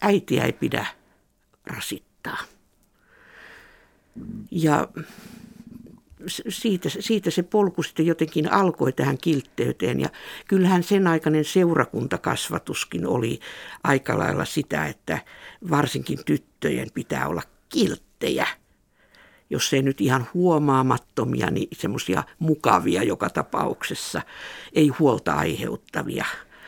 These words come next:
Ja sitten vasta a-, aikuisena on ajatellut, miten yksipuolinen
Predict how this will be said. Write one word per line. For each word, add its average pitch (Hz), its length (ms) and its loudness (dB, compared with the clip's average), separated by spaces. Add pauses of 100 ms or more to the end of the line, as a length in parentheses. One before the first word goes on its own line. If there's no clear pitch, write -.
(420)
Ja 127 100 0
sitten 147 340 0
vasta 151 320 0 (360)
a-, - 60 -8 (140)
aikuisena - 680 2
on - 100 -2
ajatellut, 117 460 0
miten 123 340 -2 (420)
yksipuolinen - 1040 0